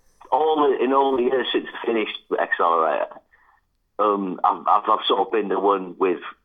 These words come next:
the, the, the online profile that's still involved in rock and metal. Uh, Martin, Martin Douglas, the drummer, he, he plays in, um, uh, and he plays a lot of, he plays a lot of folk and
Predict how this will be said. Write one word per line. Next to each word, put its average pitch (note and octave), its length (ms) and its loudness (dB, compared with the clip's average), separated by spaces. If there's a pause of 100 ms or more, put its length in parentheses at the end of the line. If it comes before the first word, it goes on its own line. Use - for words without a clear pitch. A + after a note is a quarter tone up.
(380)
the, F2+ 200 0
the, D#2+ 300 -2
the G#2 60 0
online F2+ 640 0
profile E2 680 2
that's - 180 -4
still F2+ 200 -2
involved D#2+ 380 -2
in D#2 100 -6
rock F#2+ 240 0
and D#2 120 -8
metal. D#2 520 -4
Uh, D#2+ 160 -2
Martin, G2 460 0 (920)
Martin - 280 2
Douglas, F#2 320 -2
the F2 60 -14
drummer, F2+ 360 -2
he, G2 340 -6
he G2 200 -6
plays F2 340 -2 (100)
in, E2 240 -8
um, D#2 300 -6 (320)
uh, D#2+ 320 0 (280)
and - 200 0
he - 100 -4
plays G2 320 -2
a F#2 40 0
lot F2 140 0
of, - 40 -6 (140)
he - 80 -12
plays G2+ 220 -4
a F#2 40 -2
lot D2 140 -4
of - 60 -12
folk F#2+ 320 0 (160)
and D#2+ 280 -8